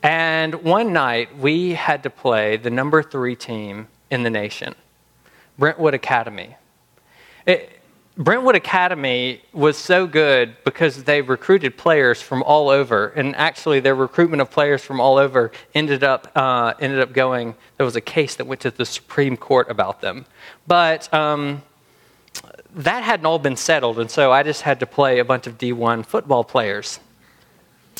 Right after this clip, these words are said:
I had seen the stats on Brentwood Academy. Uh, they were two hundred and twenty, two hundred and fifty, even two hundred and seventy pound players. You know, and you look at this and you're just like,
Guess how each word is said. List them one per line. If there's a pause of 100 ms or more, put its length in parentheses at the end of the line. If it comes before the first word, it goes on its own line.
(400)
I
had
seen
the
stats
on
Brentwood
Academy. (1400)
Uh,
they
were
two
hundred
and
twenty, (180)
two
hundred
and
fifty,
even
two
hundred
and
seventy
pound
players. (1400)
You
know,
and
you
look
at
this
and
you're
just
like,